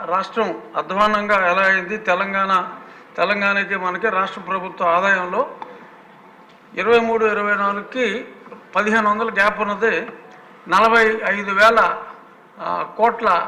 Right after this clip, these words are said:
గ్యాప్కి వెళ్ళింది. So, ఇది గౌరవనీయులైన ముఖ్యమంత్రి గారి దృష్టికి తీసుకొస్తే చాలా సవరణలు చేసుకునే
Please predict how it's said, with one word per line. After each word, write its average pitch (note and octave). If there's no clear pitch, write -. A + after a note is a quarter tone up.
గ్యాప్కి G3
వెళ్ళింది. F3+
So, A3
ఇది G3+
గౌరవనీయులైన G3
ముఖ్యమంత్రి F#3
గారి F#3
దృష్టికి F3+
తీసుకొస్తే F3+
చాలా F#3+
సవరణలు G3
చేసుకునే F#3